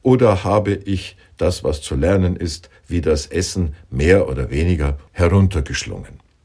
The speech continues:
In Beziehungen geht das natürlich auch.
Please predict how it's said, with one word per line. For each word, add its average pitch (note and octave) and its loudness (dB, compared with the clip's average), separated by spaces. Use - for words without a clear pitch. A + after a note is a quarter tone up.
In A2 4
Beziehungen G#2+ 4
geht F2 0
das F2+ 0
natürlich C3 0
auch. - -10